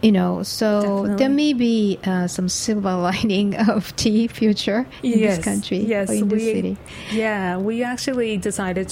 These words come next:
Speaker 2: to work with, um, a very, uh, we, we love the company In Pursuit of Tea. Um,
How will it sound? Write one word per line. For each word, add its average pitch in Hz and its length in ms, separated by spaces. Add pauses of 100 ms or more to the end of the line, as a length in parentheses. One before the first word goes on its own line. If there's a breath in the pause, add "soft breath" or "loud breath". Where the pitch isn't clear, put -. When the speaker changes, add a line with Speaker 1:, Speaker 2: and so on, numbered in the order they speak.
Speaker 2:
to 202 60
work 190 440
with, 196 380
um, 190 540 (340 loud breath)
a 202 80
very, 202 880 (140)
uh, 180 440 (680)
we, 208 280
we 208 220
love 208 260
the 185 100
company 180 420
In 190 200
Pursuit 190 340
of 175 120
Tea. 180 420
Um, 185 340